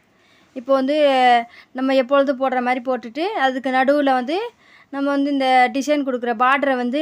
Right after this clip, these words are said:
நடுவுல வச்சுட்டு, அதுக்கு மேல லைனிங் வச்சுட்டு, இப்படி வச்சு தச்சுட்டாக்கா நம்ம திருப்புறதுக்கு வசதியா இருக்கும்.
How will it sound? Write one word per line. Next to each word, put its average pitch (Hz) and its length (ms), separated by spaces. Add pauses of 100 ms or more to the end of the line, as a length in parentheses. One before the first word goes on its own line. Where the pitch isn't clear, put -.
நடுவுல 262 380
வச்சுட்டு, 233 260
அதுக்கு 262 240
மேல 269 180
லைனிங் 254 380
வச்சுட்டு, 226 360 (500)
இப்படி 285 220
வச்சு 277 220
தச்சுட்டாக்கா 262 560
நம்ம 294 240
திருப்புறதுக்கு 269 580
வசதியா 226 340
இருக்கும். 202 280